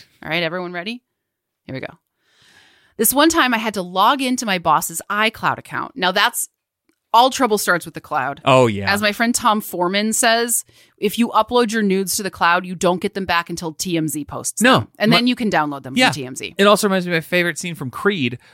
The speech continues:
Speaker 2: where Creed, where Adonis Creed goes to Rocky.
Speaker 1: Yeah.
Speaker 2: It's in the cloud. And, and as he's walking away, Rocky looks up and goes, "What cloud?
Speaker 1: <laughs>
Speaker 2: What cloud?"
Speaker 1: I thought you were talking about With Arms Wide Open, Creed. I was like, "What music video did they do?"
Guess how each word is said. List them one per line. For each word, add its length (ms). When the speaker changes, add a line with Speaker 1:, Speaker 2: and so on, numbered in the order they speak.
Speaker 2:
where 240
Creed, 500
where 180
Adonis 360
Creed 280
goes 220
to 80
Rocky. 520
Speaker 1:
Yeah. 220
Speaker 2:
It's 320
in 120
the 60
cloud. 480
And, 280
and 200
as 160
he's 160
walking 240
away, 140
Rocky 320
looks 300
up 100
and 60
goes, 160
"What 160
cloud? 460
Speaker 1:
<laughs> 1040
Speaker 2:
What 160
cloud?" 440
Speaker 1:
I 60
thought 80
you 80
were 60
talking 260
about 140
With 140
Arms 280
Wide 160
Open, 300
Creed. 440
I 60
was 140
like, 180
"What 140
music 260
video 320
did 140
they 160
do?" 160